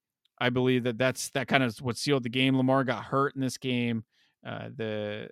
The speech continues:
and then it, he was taken over by sort of a little Lamar clone and Tyler Huntley, um, that went out there and provided a little bit of a spark, but, you know, couldn't move the ball enough. So they go on to lose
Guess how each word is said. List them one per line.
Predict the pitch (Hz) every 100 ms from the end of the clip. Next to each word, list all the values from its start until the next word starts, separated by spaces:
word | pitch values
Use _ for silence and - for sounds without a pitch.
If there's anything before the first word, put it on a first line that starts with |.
| -
and | 120 113
then | 113
it, | 123 -
he | 120
was | 120 110
taken | - 127 120
over | 113 110
by | 113 107
sort | 104 - 190
of | 123
a |
little | 110 113 127 117 113
Lamar | 113 120 110
clone | - 127 123 110
and | 104 101
Tyler | - 131 117 107
Huntley, | 107 139 127 110 98 - _ _ _ _ _ -
um, | 117 107 107 107
that | 101
went | 113
out | 107 107
there | 113 104
and | 101 101
provided | - 120 123 117
a |
little | 120 147
bit | 131
of | 117
a |
spark, | 113 - 117 110
but, | 113 104 _ -
you | 113
know, | 101 _
couldn't | - 135
move | 110 110
the | 101
ball | 101 101
enough. | 101 98 98
So | - - 110 98 123
they | 127
go | 127
on | 127 120
to |
lose | 110 117 120 120 117 110